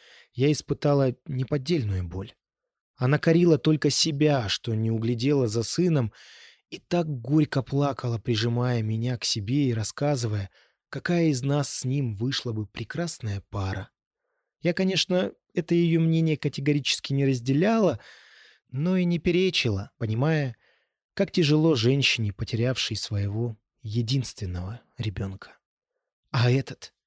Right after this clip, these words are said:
неблагодарный ублюдок! Ты, похоже, забыла, что я приёмный. А вся эта слезливая, переживательная чушь только ширма для таких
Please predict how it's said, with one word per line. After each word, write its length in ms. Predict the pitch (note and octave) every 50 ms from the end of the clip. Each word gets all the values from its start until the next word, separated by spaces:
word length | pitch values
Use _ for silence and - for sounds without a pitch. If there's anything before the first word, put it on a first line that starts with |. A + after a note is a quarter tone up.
| _ _ _ _ _ _ _ _ -
неблагодарный 1120 | C#3+ F3+ G#3+ G3+ D#3 F#3 G#3+ A3+ G#3+ F3 G#3+ A3+ A3 D#3+ G#3 A3+ B3+ C4 B3 A#3 A#3+ A#3+
ублюдок! 920 | A#3+ A#3+ A#3 G3+ F3+ A3+ A3+ A3 A3+ G3+ F3+ C3+ C3 A2+ - - - - _ _ _ _ _ _ _
Ты, 180 | - A#2 G#2+
похоже, 420 | - - A#2+ - - B2+ A#2 A#2 A#2
забыла, 580 | G#2 B2 A#2+ A#2+ A#2+ D3 E3 E3 D3 G#2+ F2+
что 260 | F2 - - _ - G#2+
я 140 | G2+ G#2
приёмный. 640 | G2+ - A#2+ A2+ A2+ B2+ C#3 C3 A#2 F#2 F2 G#2+ - _ _ _ _ _ _ _ _ _ _
А 160 | - A#2+ A#2
вся 220 | G#2 - - D3 C#3+
эта 240 | C#3+ C#3 A#2+ - B2+
слезливая, 840 | - - C3 B2+ A#2+ A#2+ C3 C#3+ D#3+ D#3 D3 C#3+ C3 A#2+ A2 G#2+ - _ _ _ _ _ _ _ _ _ _ _ _ _ _ _ _
переживательная 1000 | - C#3+ D3 D#3 D3 B2+ D3+ D#3 C#3+ D3+ D3 C3+ - - G#2+ G#2 G#2 G#2 G#2 G#2 G#2+
чушь 520 | - - - - E3+ F#3 F3+ D#3 - -
только 360 | _ - C3+ B2+ A#2+ - C3+ B2
ширма 520 | - - - E3 F3 E3 C#3 A#2 G#2 G2
для 160 | G2 G2+ G2
таких 480 | - A2+ G#2 - - D#3+ D#3+ C#3 -